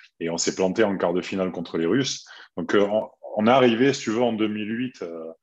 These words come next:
à Pékin avec, euh, énormément de frustration. On était déjà champion du monde en deux mille un et, et champion d'Europe en deux mille six,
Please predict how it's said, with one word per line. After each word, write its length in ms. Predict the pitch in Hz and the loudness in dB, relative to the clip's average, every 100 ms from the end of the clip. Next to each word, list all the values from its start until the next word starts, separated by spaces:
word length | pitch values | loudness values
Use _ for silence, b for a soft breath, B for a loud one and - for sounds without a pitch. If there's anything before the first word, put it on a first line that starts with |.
| B B B | B B B
à 100 | 87 | -6
Pékin 360 | 98 92 127 117 | -4 0 2 2
avec, 280 | 87 85 | 0 -2
euh, 320 | 92 82 82 82 104 | -2 -2 -4 -4 -2
énormément 420 | 104 107 107 110 | 0 2 2 0
de 100 | 98 | 0
frustration. 640 | - 101 - - 151 147 b b _ | -2 -4 -4 -4 -6 -8 b b _
On 100 | 95 | -2
était 200 | 101 104 | 0 4
déjà 220 | 123 139 160 | 6 6 4
champion 320 | 139 120 120 | 2 0 0
du 120 | 120 | 0
monde 400 | 131 139 95 80 | 0 -2 -4 -8
en 140 | 87 92 | -10 -8
deux 100 | 101 | -6
mille 160 | 107 | -4
un 180 | 120 117 | -2 0
et, 200 | 92 92 | 0 0
et 100 | 92 | -2
champion 300 | 87 92 104 | -4 -6 -4
d'Europe 260 | 101 98 92 | 0 0 -2
en 60 | |
deux 120 | 92 92 | -4 -6
mille 100 | 92 | -2
six, 360 | 156 147 - | -2 -2 -8